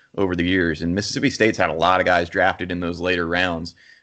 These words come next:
um, that you may see coaches just trust, you know, that Dan Mullen's developed pretty good players that can step in and kinda contribute right away. So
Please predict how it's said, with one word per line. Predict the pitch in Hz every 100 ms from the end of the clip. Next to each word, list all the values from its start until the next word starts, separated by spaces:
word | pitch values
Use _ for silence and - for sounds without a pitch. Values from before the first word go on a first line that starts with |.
| -
um, | 92 85 85
that | 85 90 85
you | 98
may | 98 101 107
see | 113 101
coaches | - 101 - 87
just | - 98
trust, | - 101 101 - - -
you | 92
know, | 87
that | 87 85
Dan | 90 92
Mullen's | 92 92
developed | 85 90 90 -
pretty | 98
good | 90 87
players | 95 95 95 85
that | 82
can | 90
step | - 92 -
in | 90 90
and | 82 82 - - _
kinda | - 101
contribute | 85 82 107 95
right | 78 87
away. | 85 95 87
So | 87 95 87